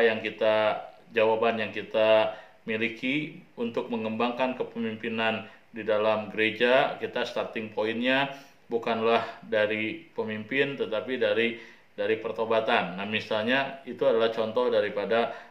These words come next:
membuat sebuah abstrak. Kita mencoba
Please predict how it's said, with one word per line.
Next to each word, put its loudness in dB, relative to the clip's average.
membuat -2
sebuah -4
abstrak. -6
Kita -2
mencoba 2